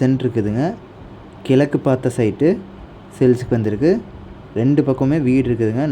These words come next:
நடுவுல இந்த ப்ராப்பர்ட்டி இருக்குது. வீடுகள்லாம் நிறையா இருக்குதுங்க. ரோடும் பார்த்தீங்கன்னா, தார் ரோடு, நல்ல அகலமான ரோடு இருக்கு. அமைதியான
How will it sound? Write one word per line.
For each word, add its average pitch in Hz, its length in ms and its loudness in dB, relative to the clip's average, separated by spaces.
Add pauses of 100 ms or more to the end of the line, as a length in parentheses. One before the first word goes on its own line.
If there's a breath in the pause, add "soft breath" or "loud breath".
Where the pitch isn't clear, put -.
நடுவுல 127 280 0
இந்த 120 300 -2
ப்ராப்பர்ட்டி 104 480 -2
இருக்குது. 101 320 -2 (680 loud breath)
வீடுகள்லாம் 135 600 4
நிறையா 117 260 0
இருக்குதுங்க. 104 340 -2 (680)
ரோடும் 143 400 4
பார்த்தீங்கன்னா, 131 360 -2
தார் 117 240 0
ரோடு, 123 260 0
நல்ல 117 260 0
அகலமான 107 460 -2
ரோடு 107 280 -2
இருக்கு. 104 220 -2
அமைதியான 120 640 0